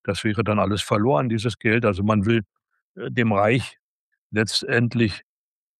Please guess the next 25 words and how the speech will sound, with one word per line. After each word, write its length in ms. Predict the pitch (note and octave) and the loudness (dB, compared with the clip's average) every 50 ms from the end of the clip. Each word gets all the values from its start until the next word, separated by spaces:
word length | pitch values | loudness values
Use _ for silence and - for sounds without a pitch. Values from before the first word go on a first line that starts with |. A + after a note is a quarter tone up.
| _ _ | _ _
den, 320 | A#2+ A#2 G#2+ G#2+ G#2 G#2 F#2 | -4 -2 -2 0 -2 -2 -2
den 160 | - G2+ G2 | -2 -2 -2
schwarzen 440 | - - A2 G2+ G2+ - - A#2+ G2+ | -2 0 0 0 0 -2 -4 -6 -2
Peter 300 | - B2 B2+ C#3 B2 - | -2 -2 0 0 -2 -2
zuschieben 520 | - - C3+ - - - C3 B2 A#2 A#2+ | -2 -4 -4 -4 -4 -2 -2 0 0 0
und 100 | A2+ G2+ | -2 0
sagen: 240 | F2+ A2 G#2 G#2+ G2+ | 0 0 0 0 -2
„Okay, 360 | F#2 - - - B2 A#2+ - - - - - - _ | -4 -6 -4 -2 -2 -2 -4 -6 -14 -20 -20 -20 _
wir 260 | - D3 B2 A#2 G#2+ | -12 -4 -2 -2 0
sind 200 | - B2+ B2 B2 | 0 0 0 2
ja 80 | A#2 | 0
bereit, 520 | G2+ F#2+ G2+ F2+ F#2 G2 A2 B2+ B2+ B2 - | 0 0 0 0 0 0 2 0 0 -2 -4
äh, 120 | B2+ - - - F#3 _ _ _ _ _ _ _ _ _ _ _ _ _ _ _ _ _ - | -8 -8 -10 -14 -20 _ _ _ _ _ _ _ _ _ _ _ _ _ _ _ _ _ -6
den 180 | A2 G#2 G#2 F#2 | -2 -2 0 0
Bau 220 | - F#2+ G#2 - | 0 0 0 2
einzustellen, 680 | - F#2+ A2+ C3+ - - C#3 A2 - C3 A#2+ A#2+ C3+ C3+ | 2 2 0 0 0 -2 -4 -2 0 0 0 2 2 2
aber 200 | G#2+ G2+ G#2+ G2 | 0 0 0 0
dann 160 | G2+ G#2 A2 | 0 -2 -2
müsst 220 | A2+ G2+ - - | -2 -2 -4 -4
ihr 60 | A2 | -4
das 180 | F#2+ G2+ F#2+ - | -4 -4 -2 -2
alles 220 | G2 G2 G2 F#2 | -2 -2 -2 -4
bezahlen.“ 640 | - - F#2 - - G#2 F#2+ F2+ F2 F2+ F#2 F#2+ F#2 _ _ _ _ _ - - - - - _ _ _ _ _ _ - | -6 -8 -10 -4 -2 -2 0 0 0 -2 -4 -6 -10 _ _ _ _ _ -20 -20 -20 -20 -20 _ _ _ _ _ _ -14
Im 840 | D3+ - D#3+ E3 F#3 F#3+ - _ _ _ - C#3+ D3 C#3+ B2+ B2 | -14 -14 -12 -14 -18 -20 -20 _ _ _ -20 -8 -4 -2 -2 0
Endeffekt 560 | A#2+ C#3 D3+ - C#3+ A#2 - C3 - - - | 0 0 0 0 0 0 0 -2 -2 -4 -10